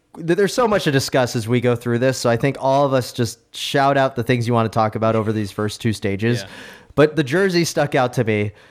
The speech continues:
Speaker 1: The second was two kilometers to go on stage one. I'm expecting Van Der Poel to go. And suddenly my internet goes out.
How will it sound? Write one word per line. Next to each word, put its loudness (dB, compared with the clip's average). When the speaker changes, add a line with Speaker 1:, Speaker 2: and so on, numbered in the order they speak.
Speaker 1:
The 2
second 0
was 0
two 0
kilometers 2
to 0
go 2
on 2
stage -2
one. -6
I'm 2
expecting -2
Van 2
Der 2
Poel 0
to -2
go. -2
And -2
suddenly 0
my 0
internet 0
goes -2
out. 0